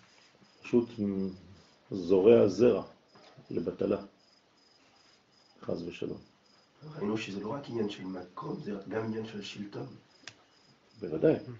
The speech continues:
Speaker 1: עם ישראל בארצו, אמרנו את זה כמה פעמים, זה לא לבוא לגור פה, זה להקים מדינה. הציווי הראשון של הקדוש ברוך הוא זה להקים מדינה, שיהיה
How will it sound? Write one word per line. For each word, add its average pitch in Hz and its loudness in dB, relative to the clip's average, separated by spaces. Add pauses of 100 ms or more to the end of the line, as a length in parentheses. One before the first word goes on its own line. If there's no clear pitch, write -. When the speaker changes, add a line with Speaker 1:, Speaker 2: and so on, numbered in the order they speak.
(640)
Speaker 1:
עם 98 4
ישראל 98 4
בארצו, 87 8
אמרנו 104 4
את 87 -2
זה 90 2 (100)
כמה 92 2 (140)
פעמים, 117 4
זה - -6 (160)
לא 131 12 (800)
לבוא 95 6
לגור 92 6
פה, 170 6 (440)
זה 98 4
להקים 135 4
מדינה. 127 4 (2250)
הציווי 110 6
הראשון 104 10
של 92 -2
הקדוש 92 6
ברוך 92 4
הוא 123 2 (680)
זה 101 0
להקים 92 2
מדינה, 120 4 (1900)
שיהיה 107 6